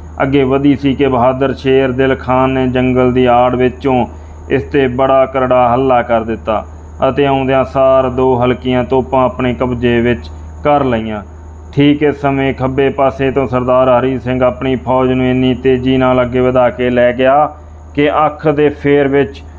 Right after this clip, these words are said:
ਅਫਗਾਨੀ ਫੌਜ ਘੇਰੇ ਵਿੱਚ ਆ ਗਈ। ਹੁਣ ਦੋਹਾਂ ਪਾਸਿਓਂ ਵੱਲੋਂ ਸੰਗੀਨਾਂ ਤੇ ਤਲਵਾਰਾਂ ਖੁੱਲ੍ਹੀਆਂ ਵਰਤੀਆਂ ਗਈਆਂ। ਇਸ ਸਮੇਂ ਬੜੀ ਲਹੂ ਡੁਲਵੀਂ ਲੜਾਈ ਹੋਈ। ਇਹ ਲੜਾਈ ਹੱਥੋਂ ਹੱਥ ਹੋ ਰਹੀ ਸੀ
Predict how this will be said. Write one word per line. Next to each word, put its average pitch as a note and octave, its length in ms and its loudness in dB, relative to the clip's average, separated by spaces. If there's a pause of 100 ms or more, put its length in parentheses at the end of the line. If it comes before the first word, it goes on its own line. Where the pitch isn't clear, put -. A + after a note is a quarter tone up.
(160)
ਅਫਗਾਨੀ C#3 500 0
ਫੌਜ C3+ 380 0 (100)
ਘੇਰੇ C3 280 4
ਵਿੱਚ B2+ 240 0
ਆ A2+ 160 2
ਗਈ। G#2 180 -6 (460)
ਹੁਣ C3+ 200 2
ਦੋਹਾਂ C#3 300 2
ਪਾਸਿਓਂ C#3+ 640 0 (440)
ਵੱਲੋਂ D3 340 2
ਸੰਗੀਨਾਂ C#3 580 0
ਤੇ C3+ 120 2
ਤਲਵਾਰਾਂ C3+ 560 2
ਖੁੱਲ੍ਹੀਆਂ D3 520 0
ਵਰਤੀਆਂ B2+ 420 -2
ਗਈਆਂ। A2+ 320 0 (560)
ਇਸ D3 220 0
ਸਮੇਂ C#3+ 320 2
ਬੜੀ C#3+ 340 2
ਲਹੂ C#3 240 2
ਡੁਲਵੀਂ C#3+ 500 2
ਲੜਾਈ B2+ 360 2
ਹੋਈ। A2 280 -2 (420)
ਇਹ C#3+ 180 2
ਲੜਾਈ C#3 420 2
ਹੱਥੋਂ C#3 400 -2
ਹੱਥ C3 140 -2
ਹੋ B2+ 220 2
ਰਹੀ B2 240 2
ਸੀ A#2 240 -4